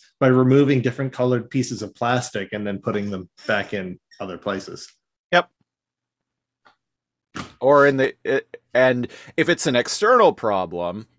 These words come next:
Speaker 2: uh, on Star Trek The Next Generation, you just divert power to the deflector dish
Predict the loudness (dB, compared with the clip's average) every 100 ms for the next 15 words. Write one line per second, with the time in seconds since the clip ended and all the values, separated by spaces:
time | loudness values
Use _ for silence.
0 | _ _ _ -2 -2 0 0 -2 -4 -4
1 | -2 -6 -6 -8 -8 -8 -8 -4 -4 -4
2 | -6 -8 -14 -6 -2 2 2 0 -8 -8
3 | -2 0 2 2 2 0 -8 -2 2 4
4 | 2 -2 -6 -12 -12 -6 -2 -2 -2 -4
5 | -4 -8 -8 -10